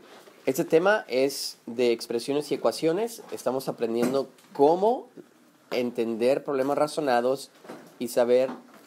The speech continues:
cómo escribir la información de ese problema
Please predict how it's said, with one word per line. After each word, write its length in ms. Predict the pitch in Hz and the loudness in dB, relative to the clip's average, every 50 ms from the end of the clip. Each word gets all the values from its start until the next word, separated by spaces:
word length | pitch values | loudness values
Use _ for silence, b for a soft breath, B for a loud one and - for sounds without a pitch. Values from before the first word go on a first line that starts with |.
| - - | -14 -4
cómo 200 | - 139 143 165 | -2 0 0 0
escribir 500 | 170 - - 156 151 143 143 147 147 151 - | 0 -2 -2 -2 0 2 2 2 0 0 0
la 100 | 120 127 | 2 2
información 720 | 143 151 147 165 160 170 180 180 - - 147 135 135 143 - - - - - - - - - - - - - - - | 2 2 0 0 0 0 0 0 0 2 2 2 2 0 -4 -10 -20 -20 -20 -20 -20 -20 -20 -20 -20 -20 -20 -10 -2
de 100 | 107 123 | 0 0
ese 160 | 123 165 160 | 0 0 0
problema 400 | 160 156 147 139 143 156 156 | 0 2 0 2 2 2 0